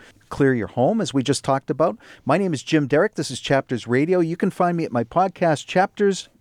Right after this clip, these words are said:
radio dot com. Lydia, we were talking a little bit about the method in which people die and whether or not they see the light and pass on.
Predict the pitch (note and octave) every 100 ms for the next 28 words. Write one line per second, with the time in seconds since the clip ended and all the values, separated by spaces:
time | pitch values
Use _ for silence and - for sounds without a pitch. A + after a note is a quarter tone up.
0 | - B2+ C#3 C3+ B2+ B2+ - _ _ -
1 | A#2+ A2 - D#3+ E3 F2+ _ D3+ F#3+ D3+
2 | C#3+ G3 - E3+ - C3+ G#2+ C#3+ C3+ A#2+
3 | A#2 G#2 G#2 G2+ _ A2+ A2 C#3+ E3 D#3
4 | C3 G#2+ A2+ A2+ - - A2 G#2 F2 G#2
5 | G#2+ F#2+ F2+ - G#2 G2 G#2+ A2 G#2 G2+
6 | G2+ - F#2+ - C#3 B2 G2 F#2+ F#2+ -
7 | G2+ - A2+ G2+ - G2 F2 E2